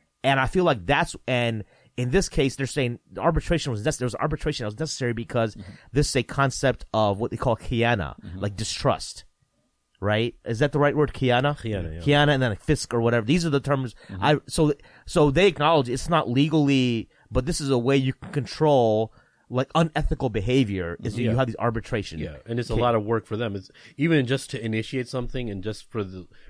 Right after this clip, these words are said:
Speaker 3: for, for, for the legal process to know that this is not something legal, just to get to that process is, is
Speaker 2: Mm-hmm.
Speaker 3: can be overwhelming for them to s-, initiate a process
Speaker 2: Mm-hmm.
Speaker 3: to differentiate if it's legal or if it's not legal.
Speaker 1: Sure.
Speaker 3: They don't want that,
Speaker 1: Well,
Speaker 3: you
Speaker 1: for
Speaker 3: know?
Speaker 1: now, for me now, like, hearing this,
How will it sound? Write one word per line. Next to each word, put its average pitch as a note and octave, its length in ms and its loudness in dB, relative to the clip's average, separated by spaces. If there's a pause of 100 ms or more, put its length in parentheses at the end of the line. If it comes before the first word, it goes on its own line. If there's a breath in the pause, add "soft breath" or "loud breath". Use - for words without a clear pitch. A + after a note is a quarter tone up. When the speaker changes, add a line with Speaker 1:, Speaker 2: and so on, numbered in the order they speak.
Speaker 3:
for, G#2+ 400 -2
for, G2+ 460 -4
for - 120 -12
the F#2+ 140 -8
legal A2+ 260 -4
process G#2 440 -8
to G2+ 100 -12
know G2 160 -8
that F2+ 100 -12
this - 180 -16
is G#2 60 -12
not F#2+ 200 -12
something F#2 360 -10
legal, A#2+ 340 -10 (360 soft breath)
just - 180 -4
to B2+ 60 -6
get A2 180 -4
to B2 60 -6
that G2+ 160 -4
process A2+ 420 -4
is, F2 220 -14
is E2+ 240 -18
Speaker 2:
Mm-hmm. G#2+ 160 -8
Speaker 3:
can G2 80 -12
be F#2+ 100 -10
overwhelming G2 480 -6
for F2+ 140 -12
them F2 140 -12
to - 100 -18
s-, - 100 -20
initiate G#2+ 500 -10
a F2+ 60 -12
process F#2+ 460 -12 (240 soft breath)
Speaker 2:
Mm-hmm. G#2 80 -14
Speaker 3:
to B2+ 80 -12
differentiate G#2 520 -4
if F#2 100 -8
it's F#2 140 -8
legal G2 300 -8
or F2 60 -8
if E2 40 -12
it's F2 120 -12
not F2 180 -12
legal. F#2 300 -12
Speaker 1:
Sure. F#2 260 -4
Speaker 3:
They B2 100 -2
don't C3 140 0
want D#2 200 -8
that, E2+ 220 -12
Speaker 1:
Well, G3+ 140 6
Speaker 3:
you G3 60 2
Speaker 1:
for F#3 100 6
Speaker 3:
know? F#3+ 100 6
Speaker 1:
now, B2+ 60 2
for D#3 140 2
me F3 220 6
now, C3+ 320 6
like, A2+ 240 4
hearing D3 340 6
this, B2+ 180 2